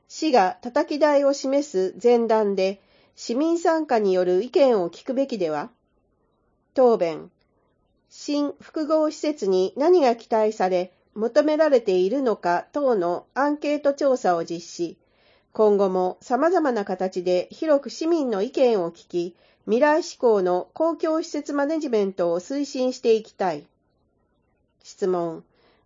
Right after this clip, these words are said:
マイナ保険証で受診の際、情報の閲覧に同意確認義務があるのでは？答弁。薬剤情報、診療情報、特定健診等情報の閲覧は、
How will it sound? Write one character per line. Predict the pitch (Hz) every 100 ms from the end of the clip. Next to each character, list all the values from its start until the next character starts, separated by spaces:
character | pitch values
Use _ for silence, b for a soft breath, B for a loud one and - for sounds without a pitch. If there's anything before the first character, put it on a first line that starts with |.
| -
マ | 233 262
イ | 262
ナ | 262
保 | 247
険 | 254 254 277
証 | 240 226
で | 214 208 202
受 | 190 208
診 | 285 277 254
の | 247
際、 | 247 208 170 180 b b b -
情 | 269 285
報 | 285 277 254
の | 240
閲 | 233 240
覧 | 233 233 226
に | 220 220 - 202
同 | 262 320 320
意 | 302
確 | 285 294
認 | 294 294
義 | 277 294
務 | 247
が | 202 196
あ | 262
る | 247
の | 185
で | 170
は？ | 147 139 _ _ _ _ _ _ _ _ _ _
答 | 285 262 202
弁。 | 175 165 190 _ _ _ _ _
薬 | - 240 302
剤 | 294 285 269
情 | 262 254
報、 | 233 185 175 170
診 | - 294 302 277
療 | 277 262
情 | 262 240 208
報、 | 175 160 151 -
特 | 226 214 -
定 | 311 311
健 | 302 294 294
診 | 240 208 185
等 | 254 233 196
情 | 247 254
報 | 262 240 240
の | 226
閲 | 220 226
覧 | 220 208 202
は、 | 196 196